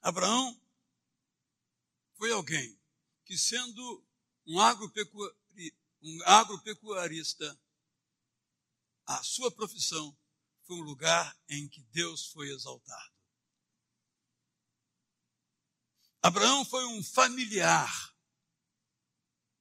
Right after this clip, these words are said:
que chamou para si a responsabilidade de cuidar do seu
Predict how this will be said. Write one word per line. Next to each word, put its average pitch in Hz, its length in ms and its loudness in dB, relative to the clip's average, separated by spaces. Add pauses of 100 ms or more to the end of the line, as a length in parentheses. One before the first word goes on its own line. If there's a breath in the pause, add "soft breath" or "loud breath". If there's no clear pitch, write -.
(500)
que 190 320 -20 (460)
chamou 220 540 0
para 202 220 -2
si 254 340 -2
a 190 100 4
responsabilidade 185 1120 -4
de 165 120 -20
cuidar 180 400 0
do 160 120 -16
seu 160 400 -10